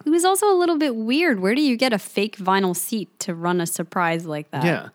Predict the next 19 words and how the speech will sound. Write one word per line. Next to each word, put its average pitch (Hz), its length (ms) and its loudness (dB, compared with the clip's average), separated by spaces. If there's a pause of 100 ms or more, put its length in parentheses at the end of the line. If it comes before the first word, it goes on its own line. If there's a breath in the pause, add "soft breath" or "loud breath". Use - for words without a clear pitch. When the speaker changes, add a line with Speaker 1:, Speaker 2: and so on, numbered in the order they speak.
(120)
Speaker 1:
Uh, 254 340 -4 (680 soft breath)
that 208 120 2
was 226 120 2
a 247 60 2
little 247 240 2
bit 226 120 0
odd, 151 260 0
yeah. 156 260 -4 (1120)
Speaker 2:
Two, 175 520 0 (260)
that 135 120 0
a 127 60 0
drunk 143 280 0
driver 139 300 0
goes 120 220 -2
up 127 220 -6
this - 220 -8
long 127 720 -4
Speaker 1:
<laughs> - 20 -12
Speaker 2:
driveway. 262 1000 6